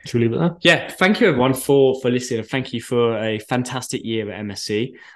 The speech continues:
Speaker 2: Uh, this is our last podcast now while we go into hibernation for December, and we'll be back in January.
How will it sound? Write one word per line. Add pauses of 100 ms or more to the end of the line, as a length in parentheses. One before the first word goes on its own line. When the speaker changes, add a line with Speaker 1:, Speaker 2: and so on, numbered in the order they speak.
(100)
Speaker 2:
Uh,
this
is
our
last
podcast
now
while
we
go
into
hibernation
for
December,
and
we'll
be
back
in
January.